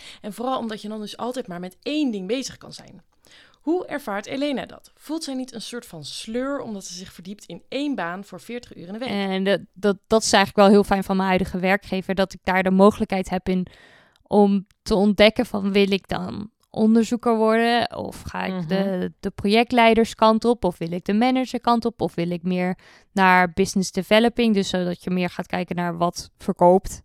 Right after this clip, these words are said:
Speaker 2: en wat voor projecten,
Speaker 1: Ja.
Speaker 2: eh, zijn interessant voor de markt.
Speaker 1: Ja.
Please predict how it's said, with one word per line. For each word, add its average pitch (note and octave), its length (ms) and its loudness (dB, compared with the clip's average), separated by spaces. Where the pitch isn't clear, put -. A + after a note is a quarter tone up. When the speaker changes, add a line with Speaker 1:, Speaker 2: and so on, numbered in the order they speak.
Speaker 2:
en F#3+ 120 -2
wat F3 220 -2
voor F3+ 240 -4
projecten, F3 720 -2
Speaker 1:
Ja. F3 180 -6
Speaker 2:
eh, F#3+ 440 -4
zijn F#3+ 240 2
interessant F#3 680 -4
voor F#3 300 -2
de F3 80 -2
markt. F#3 480 -2
Speaker 1:
Ja. E3 200 -4